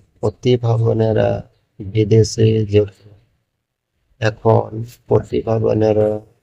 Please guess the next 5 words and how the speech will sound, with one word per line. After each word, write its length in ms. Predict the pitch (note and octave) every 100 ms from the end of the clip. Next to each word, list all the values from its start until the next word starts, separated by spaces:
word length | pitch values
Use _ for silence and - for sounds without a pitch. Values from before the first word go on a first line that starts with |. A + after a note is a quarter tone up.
| _ A2
নিয়মিত 520 | A2 A2+ A2+ A2+ - A2+ A2 A2 - _ A2 G2+
বিদেশ 400 | A2 G#2 A2 G#2+ - G2+
যায়। 300 | G#2 G2+ G2 - _ _ _ _ _ _ _ _ _ _ _ _ _ _ _ _ _ B2+
এখানে 380 | - A#2 A#2 A#2 A2 G#2+ G#2+ F#2 E2+ C3+
অসতেরা 680 | A#2+ - B2 A#2+ C3 A#2+ A#2